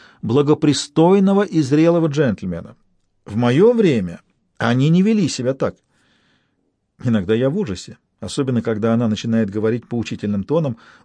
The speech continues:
Уверена, дорогой капитан Бербидж не знает, что тут творится в его отсутствии.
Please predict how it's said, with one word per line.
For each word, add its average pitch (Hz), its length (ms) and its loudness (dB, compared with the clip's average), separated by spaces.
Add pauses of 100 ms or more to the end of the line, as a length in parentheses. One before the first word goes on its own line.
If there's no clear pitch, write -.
(280)
Уверена, 135 720 0
дорогой 135 440 0
капитан 147 520 0
Бербидж 160 500 -2
не 165 160 0
знает, 160 580 0
что - 420 0
тут 185 280 -4
творится 151 540 -2
в 131 40 -2
его 143 240 0
отсутствии. 127 640 -6